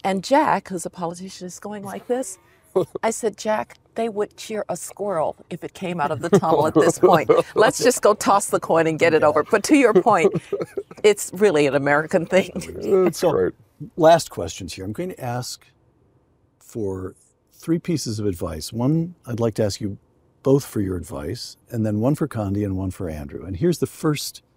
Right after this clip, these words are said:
Speaker 3: first advice to a college football fan, like me.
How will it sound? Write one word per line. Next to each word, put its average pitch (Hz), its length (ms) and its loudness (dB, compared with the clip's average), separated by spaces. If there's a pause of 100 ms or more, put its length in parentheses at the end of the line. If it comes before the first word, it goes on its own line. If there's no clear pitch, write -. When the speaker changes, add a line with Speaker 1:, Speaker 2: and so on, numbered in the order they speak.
(1000)
Speaker 3:
first - 400 -4
advice 110 460 -2
to 98 160 -4
a 90 80 -4
college 107 480 -2
football 90 720 -8
fan, 73 520 -14 (540)
like 156 280 -4
me. 233 340 -4